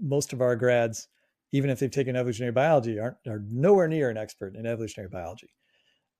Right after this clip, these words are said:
Um, I just forgot what the question was.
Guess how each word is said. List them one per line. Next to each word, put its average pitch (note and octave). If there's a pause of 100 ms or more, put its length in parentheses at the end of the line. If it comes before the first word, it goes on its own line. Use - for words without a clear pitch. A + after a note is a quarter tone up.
(100)
Um, A#2 (1040)
I B2
just A#2+
forgot A2+
what A2
the A2+
question C3
was. -